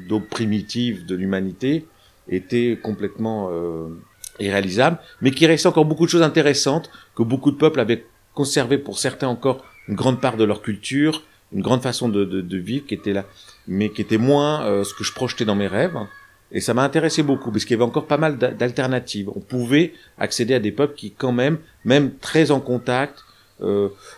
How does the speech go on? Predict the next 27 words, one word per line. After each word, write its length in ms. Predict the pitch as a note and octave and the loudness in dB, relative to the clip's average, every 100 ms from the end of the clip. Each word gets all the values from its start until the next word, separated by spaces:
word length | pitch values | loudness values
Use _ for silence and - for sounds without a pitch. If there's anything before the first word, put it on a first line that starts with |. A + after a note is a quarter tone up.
| - | -4
euh, 100 | F#2+ | -2
à 160 | D2+ G#2 | 0 -2
gérer 400 | G#2 G#2 B2 C#3 | -2 0 2 2
quand 140 | C3+ C3 | 2 2
même 160 | C3 | 2
assez 240 | C3 - A2+ | 0 -2 -4
bien, 500 | G2+ A#2+ B2 B2+ G#2+ | 0 0 0 -4 -6
euh, 280 | F2+ F2 E2+ | -6 -6 -6
ça. 360 | - A#2+ C3 G2+ | -6 -2 -2 -2
Et 80 | F#2+ | 0
donc, 240 | B2 D3+ - _ - | 0 0 -6 _ -4
pendant 160 | G#2+ | -2
quelques 320 | G#2 A2+ A#2 G#2 | 0 0 2 2
années, 180 | G#2+ | 2
je 60 | C#3 | 0
me 60 | A2 | -2
suis 140 | A2 G2 | -2 -2
intéressé 340 | G2+ G2+ B2+ | -4 -2 -2
à 20 | |
des 140 | F#2+ F2+ | -4 0
peuples. 340 | B2 C3 - _ _ _ _ - - | 0 0 -4 _ _ _ _ -20 -14
J'avais 240 | - G2 G2+ | -6 -2 0
un, 140 | G2+ F2 | 0 -2
un 40 | F2 F#2 | -4 -4
ra-, 180 | F#2 | -6
rapport 340 | F2 F#2+ - A#2 | -6 -6 -6 -6
très 200 | - | -6